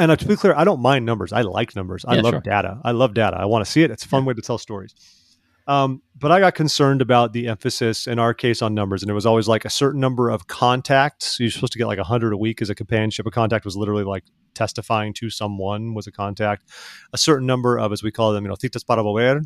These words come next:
Speaker 1: but l-, like, you know, basically, uh, return appointments based on your contacts. And then, like, the actual number of discussions you might have had during a week, which in Spain was a c-, probably a comparatively low number, uh, uh, if I were talking to those of you who served somewhere like South America or potentially, like,
Speaker 2: Mm-hmm.
Speaker 1: West Africa, okay?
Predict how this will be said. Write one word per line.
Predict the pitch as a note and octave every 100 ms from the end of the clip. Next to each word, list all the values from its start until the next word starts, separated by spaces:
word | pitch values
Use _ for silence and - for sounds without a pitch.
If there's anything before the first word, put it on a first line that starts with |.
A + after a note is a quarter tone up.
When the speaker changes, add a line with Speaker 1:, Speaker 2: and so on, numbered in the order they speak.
| -
Speaker 1:
but | G2+
l-, | G2+ -
like, | G#2+ G2 _ _ _ _
you | D3 A#2
know, |
basically, | A#2 D3+ D#3 C3 B2+ G#2+ -
uh, | -
return | D#3 C#3 E3+
appointments | B2+ - C#3+ A2+ G#2
based | - A2+ -
on | G#2
your | F#2+
contacts. | C#3 C#3 C#3+ C3+ C3 - - - - _ C3+
And |
then, | C#3 C#3
like, | B2+
the | C3
actual | B2+ C3
number | A#2+ A2
of | F#2
discussions | F#2+ - A#2 - G2 F2+
you | G2+
might | F#2+
have | F#2
had | G2+ F#2
during | F#2 F#2
a | F2
week, | G2+ -
which | C4 C#4+ G#3
in | F#3+
Spain | - C#3 C3 B2
was | A2 F#2
a | F#2+ F#2+ _ -
c-, |
probably | - A#2+ G#2
a |
comparatively | - F#2 A2 G2 F2+ F#2+
low | F2+ F#2+
number, | F#2 F2+ F#2 F#2 F#2 - -
uh, | F#2 E2+ _ - - _ _ -
uh, | F3 - -
if | A#2
I | G#2+
were | G2
talking | G2+ G2+ F#2+
to | F2+
those | F#2 F#2
of | F2
you |
who | F2+
served | - G2+ E2
somewhere | G2 F#2
like | G2+
South | - C#3
America | G3+ B3+ - A2
or | F#2+
potentially, | - A#2 - A2+ - A2+
like, | A2
Speaker 2:
Mm-hmm. | A2+
Speaker 1:
West | G#2
Africa, | B2 - - B2+
okay? | B2 E3